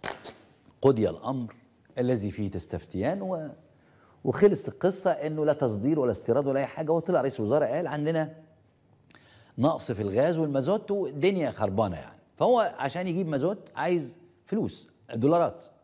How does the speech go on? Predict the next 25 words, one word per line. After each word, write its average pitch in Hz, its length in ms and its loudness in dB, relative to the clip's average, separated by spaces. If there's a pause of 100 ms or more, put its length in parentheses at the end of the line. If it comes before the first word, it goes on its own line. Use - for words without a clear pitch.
(520)
وعشان 131 300 -4
يجيب 185 180 0
غاز 165 260 0
عايز 160 200 -2
دولارات، 117 500 -2 (100)
فهو 202 220 2
معهوش 175 300 2
دولارات. - 460 -8 (800)
وإذا 113 180 2
استلف 175 500 0 (240)
شحنة 156 360 0
المرة 113 380 0
دي 117 140 -2
من 101 100 -6
المازوت 95 500 -4
عشان 107 240 -6
يمشي 113 320 -6
بيها 127 100 -4
الناس، 143 360 -4 (360)
مش 202 200 -2
هيستلف 220 400 0
تاني. 123 440 2 (1900)
هنا 269 260 4
بقى 247 160 0
السؤال، 92 640 -2